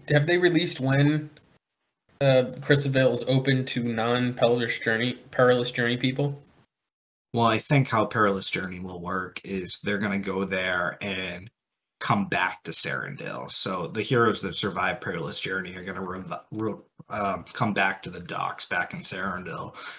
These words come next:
Speaker 2: and say, "Hey, this is what we found." And there's gonna, they're gonna have a quest tag and all that attached to 'em. But they're gonna be in Serendale the whole time. They won't be in Crystal Vale. So there's probably gonna be, I'd say, a two to four week delay between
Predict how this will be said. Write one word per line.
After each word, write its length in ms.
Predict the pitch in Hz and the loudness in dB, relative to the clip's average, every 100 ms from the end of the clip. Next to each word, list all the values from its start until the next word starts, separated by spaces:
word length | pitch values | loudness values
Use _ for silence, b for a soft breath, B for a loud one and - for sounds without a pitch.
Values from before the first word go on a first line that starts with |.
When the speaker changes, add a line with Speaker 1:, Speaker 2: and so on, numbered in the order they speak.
| B | B
Speaker 2:
and 140 | 120 101 | 0 2
say, 180 | 104 98 | 2 2
"Hey, 320 | 127 107 98 | 4 4 4
this 300 | 95 98 - | 2 4 4
is 120 | 95 | 4
what 200 | 90 85 | -4 -6
we 120 | 76 | -6
found." 560 | 90 - 92 90 90 87 | -6 -4 -2 -2 -2 -6
And 100 | 90 | -10
there's 200 | 95 95 | -8 -6
gonna, 200 | 95 95 95 | -6 -8 -8
they're 100 | 104 | -6
gonna 160 | 98 95 | -4 -4
have 160 | 95 | -4
a 40 | 85 | -6
quest 340 | - 98 - | -6 -4 -2
tag 320 | - 76 85 | -2 -4 -8
and 80 | 90 | -8
all 220 | 90 90 | -6 -6
that 340 | 90 87 - - - | -6 -6 -8 -16 -10
attached 400 | - 95 - - | -4 -2 -2 -2
to 100 | 98 | -6
'em. 140 | 98 b b b b - | -8 b b b b 0
But 120 | 117 | 4
they're 100 | 123 | 4
gonna 140 | 113 104 | 4 2
be 100 | 98 | 0
in 60 | |
Serendale 320 | 98 101 92 90 92 92 | 2 0 -2 -8 -8 -8
the 60 | |
whole 120 | 101 85 | -8 -8
time. 240 | 98 90 | -8 -8
They 100 | 92 | -8
won't 200 | 95 98 | -8 -8
be 260 | - - - _ | -8 -8 -12 _
in 220 | - 104 | -8 -6
Crystal 400 | 95 98 - 95 | -6 -6 -4 -6
Vale. 320 | - - 101 - b b _ _ _ | -8 -8 -8 -10 b b _ _ _
So 180 | - 131 | 4 6
there's 160 | 110 - | 8 6
probably 380 | - 131 120 | 8 8 8
gonna 200 | 104 104 | 4 0
be, 340 | 98 104 107 101 | 0 2 2 2
I'd 200 | 101 98 | 0 2
say, 240 | 104 98 | 2 0
a 100 | 92 | -4
two 300 | 90 - 104 | -2 0 0
to 100 | 98 | -2
four 340 | 98 104 101 95 | -6 -4 -2 -2
week 220 | 98 - | -6 -8
delay 500 | 98 95 98 95 95 | -8 -6 -6 -4 -6
between 640 | 90 - - 98 98 95 | -6 -8 -6 -6 -6 -8